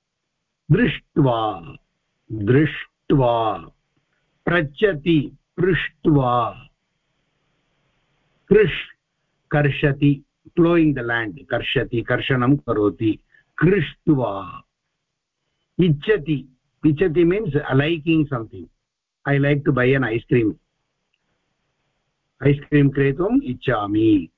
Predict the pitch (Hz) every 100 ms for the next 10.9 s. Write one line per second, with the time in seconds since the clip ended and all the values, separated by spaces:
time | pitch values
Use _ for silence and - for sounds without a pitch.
0 | _ 156 190 170 143 135 - 165 175 180
1 | 147 151 139 151 139 165 180 196 196 -
2 | - 143 117 - 120 151 - 175 180 -
3 | - - 127 107 101 - - _ _ _
4 | _ _ _ _ _ _ _ _ _ _
5 | _ _ _ _ _ _ _ _ _ _
6 | _ _ _ _ 175 127 - _ _ _
7 | _ _ _ _ _ _ _ _ _ _
8 | _ _ _ _ _ _ _ _ _ _
9 | 87 127 208 - 147 156 170 135 123 120
10 | 120 135 156 220 165 226 208 220